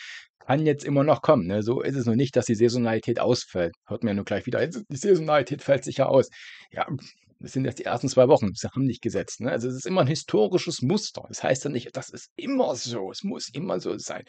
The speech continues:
Du hast gesagt, Mitte Dezember wird, kommt die schwache Saisonalität. Ja, es gibt auch histo-, äh, statistische Ausreißer, ne? Das ist einfach das Mittel der letzten siebzig Jahre. Ob's immer so ist, ne?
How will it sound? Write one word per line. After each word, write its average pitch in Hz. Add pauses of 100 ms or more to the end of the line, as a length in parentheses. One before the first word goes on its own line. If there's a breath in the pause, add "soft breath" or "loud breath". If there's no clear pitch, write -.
(260 loud breath)
Du 90
hast -
gesagt, 120
Mitte 123 (340 loud breath)
Dezember 123
wird, 120
kommt 120
die 131
schwache 110
Saisonalität. 117
Ja, 98 (120)
es -
gibt -
auch -
histo-, 135
äh, 123 (200)
statistische -
Ausreißer, 101
ne? -
Das -
ist 131
einfach 123
das -
Mittel 160
der 120
letzten 123
siebzig 110
Jahre. - (240 soft breath)
Ob's -
immer 180
so 147
ist, -
ne? 131